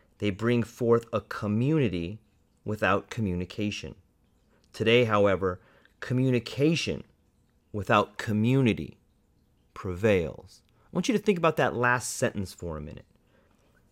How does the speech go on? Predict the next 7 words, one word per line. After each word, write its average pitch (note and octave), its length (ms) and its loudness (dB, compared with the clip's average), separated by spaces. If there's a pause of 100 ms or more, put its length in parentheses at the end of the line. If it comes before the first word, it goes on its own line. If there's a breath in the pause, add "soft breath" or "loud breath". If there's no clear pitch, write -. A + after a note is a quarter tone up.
(640 soft breath)
Rituals G#2+ 800 0 (160)
bring B2+ 240 0
forth C3+ 640 0
a A#2 140 0
community A2+ 920 -2 (640)
without G#2+ 340 -2
communication. G2 760 -6